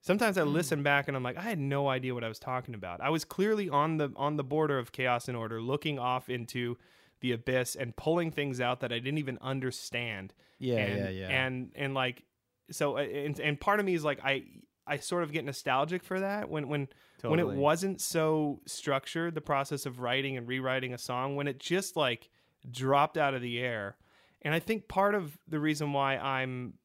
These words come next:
Speaker 1: you know, I'm still, and, and you could probably attest to this too in your own life, still kind of pushing against the, the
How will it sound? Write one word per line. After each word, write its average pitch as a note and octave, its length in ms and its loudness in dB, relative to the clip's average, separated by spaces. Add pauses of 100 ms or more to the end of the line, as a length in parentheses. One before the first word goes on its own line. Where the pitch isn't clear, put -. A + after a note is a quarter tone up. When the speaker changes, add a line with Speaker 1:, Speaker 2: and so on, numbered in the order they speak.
(440)
Speaker 1:
you D3 140 -2
know, B2+ 100 0
I'm C3 220 0
still, D#3 680 2 (720)
and, C#3 240 -2
and C#3 220 0 (180)
you D3+ 140 -6
could C#3+ 120 -8
probably C3+ 220 0
attest B2+ 260 -6
to B2+ 60 -8
this A#2+ 160 -10
too D3 240 -4
in A#2+ 100 -6
your A#2+ 140 -4
own D3 220 -2
life, A2 280 -8 (320)
still G3+ 200 4
kind A#3 160 2
of - 120 -6
pushing F#3+ 400 2
against C3 840 -4 (360)
the, C#3 500 0 (440)
the C3 520 -2